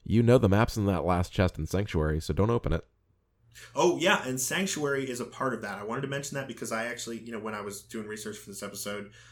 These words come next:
Speaker 2: that was not something that I was one hundred percent clear on until I actually thought about it and said, "Oh, yeah, sometimes you do get a map in there. Sometimes you get a key."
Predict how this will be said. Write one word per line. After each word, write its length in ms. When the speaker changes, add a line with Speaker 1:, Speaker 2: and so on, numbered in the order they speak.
Speaker 2:
that 160
was 120
not 160
something 340
that 100
I 100
was 160
one 100
hundred 180
percent 260
clear 240
on 180
until 260
I 100
actually 300
thought 200
about 120
it 20
and 100
said, 120
"Oh, 80
yeah, 160
sometimes 480
you 60
do 120
get 80
a 60
map 240
in 80
there. 240
Sometimes 400
you 60
get 100
a 40
key." 360